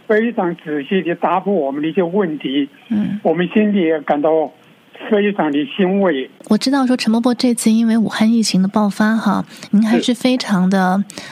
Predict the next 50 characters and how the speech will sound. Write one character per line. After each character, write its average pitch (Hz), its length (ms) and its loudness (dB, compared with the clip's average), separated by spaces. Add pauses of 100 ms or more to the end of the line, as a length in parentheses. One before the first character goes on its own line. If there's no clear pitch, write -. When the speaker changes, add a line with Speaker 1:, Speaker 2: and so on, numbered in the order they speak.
Speaker 2:
发 254 240 0
心 254 320 0
的， 220 80 2
Speaker 1:
是。 202 60 0
Speaker 2:
然 196 120 2
后 214 80 2
也 190 180 2
是， 202 360 0 (360)
呃， 185 320 2
帮 214 200 2
武 202 60 0
汉 196 180 0
出 226 200 0
了 233 80 2
一 202 120 0
份 226 180 0
力 247 140 2
量， 208 260 0
能 208 160 2
不 254 60 2
能 277 180 0
跟 285 140 0
我 240 80 2
们 196 120 2
来 185 120 2
聊 180 160 2
聊 180 100 2
这 202 140 0
方 180 160 0
面 185 100 0
的 190 80 -2
事 202 140 -2
情？ - 200 -8 (140)
Speaker 1:
<laughs> - 140 -20
好 - 100 -2 (800)
的， 147 140 -2
好 131 180 0
的。 226 100 2
Speaker 2:
嗯。 202 120 0 (480)
Speaker 1:
中 254 180 4
国 240 140 2
人 202 320 -2
有 170 200 0
一 196 80 -4
句 240 140 0
名 185 340 -2
言 160 240 -2
了 165 140 -4
哈， 175 300 -2
Speaker 2:
嗯。 196 260 0